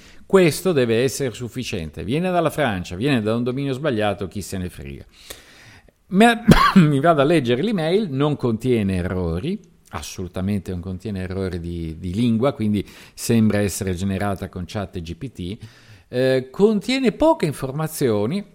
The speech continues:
un obbligo di legge, la direttiva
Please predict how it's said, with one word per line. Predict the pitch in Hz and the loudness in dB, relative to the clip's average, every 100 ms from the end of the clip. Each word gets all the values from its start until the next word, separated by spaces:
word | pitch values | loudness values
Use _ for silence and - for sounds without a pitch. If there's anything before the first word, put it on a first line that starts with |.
| - | -6
un | 117 | -2
obbligo | 120 110 123 143 | -2 -2 -2 -2
di | 180 | 0
legge, | 214 214 214 196 247 240 147 | 2 4 4 2 -2 -2 -8
la | - 196 202 | -6 -4 -2
direttiva | 101 98 104 - 104 104 185 | -2 -4 -6 -6 -6 -4 -4